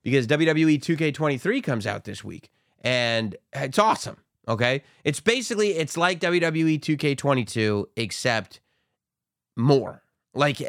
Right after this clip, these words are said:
it's like everything that you wanted was added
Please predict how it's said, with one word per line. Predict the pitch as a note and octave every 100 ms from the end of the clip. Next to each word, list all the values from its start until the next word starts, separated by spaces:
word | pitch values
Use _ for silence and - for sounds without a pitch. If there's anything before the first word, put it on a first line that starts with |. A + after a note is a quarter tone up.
| - -
it's | C#3 C#3
like | D3 A2+ -
everything | E3+ F3 E3 F3 D#3+ D3+
that | C3+
you | B2+ C3+
wanted | B2 F2+ B2 B2 B2 A2+ G2+ G2 - _ _ _
was | - B2 A2 -
added | C3 C#3 C3+ G#2 G2 G2